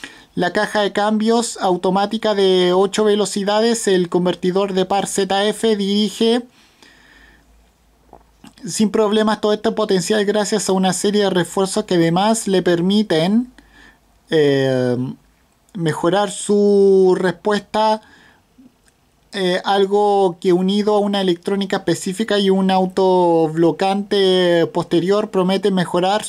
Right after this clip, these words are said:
la capacidad de tracción de este D B S notablemente en comparación con la de cualquier D B once. Bueno, el kit aerodinámico que integra un splitter y difusor posterior en fibra de carbono, además de un spoiler re-,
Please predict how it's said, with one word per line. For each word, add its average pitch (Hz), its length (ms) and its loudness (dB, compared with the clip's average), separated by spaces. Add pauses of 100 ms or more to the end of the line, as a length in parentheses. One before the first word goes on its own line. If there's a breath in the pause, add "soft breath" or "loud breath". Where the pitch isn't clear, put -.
la 175 260 -4
capacidad 175 500 -2
de 185 120 2
tracción 190 420 -2
de 196 80 0
este 190 440 0
D 185 200 0
B 196 160 0
S 208 220 -2
notablemente 196 800 0
en 202 100 -2
comparación 196 680 0 (640 loud breath)
con 175 260 2
la 175 220 2
de 165 160 0
cualquier 180 420 -2
D 202 140 0
B 226 120 2
once. 131 540 -2 (1700 loud breath)
Bueno, 175 180 2
el 156 140 0
kit 226 300 -2
aerodinámico 196 800 0
que 202 100 -6
integra 196 400 0
un 190 100 0 (100)
splitter 208 1200 -4 (440 loud breath)
y 175 120 0
difusor 185 580 -2
posterior 196 440 0
en 190 100 0
fibra 196 300 -4
de 190 60 -2
carbono, 185 400 0
además 202 340 0
de 185 80 0
un 180 160 2
spoiler 190 480 0
re-, 160 220 -2